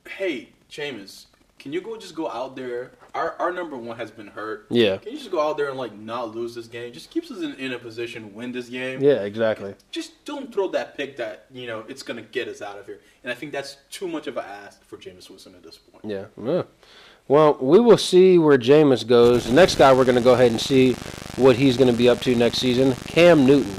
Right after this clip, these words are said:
Speaker 2: <laughs> Got cut from the Panthers, what, this week? Couple,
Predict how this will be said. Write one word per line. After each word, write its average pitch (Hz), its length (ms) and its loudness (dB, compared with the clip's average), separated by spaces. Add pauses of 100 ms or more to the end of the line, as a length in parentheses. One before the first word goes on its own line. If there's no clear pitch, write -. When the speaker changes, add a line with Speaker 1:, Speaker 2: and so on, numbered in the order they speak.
(760)
Speaker 2:
<laughs> - 1800 -10
Got 147 180 2
cut 175 220 2
from 175 160 -4
the 147 80 0
Panthers, 139 640 0 (140)
what, 135 160 0
this - 260 -6
week? 139 220 -6
Couple, - 280 -4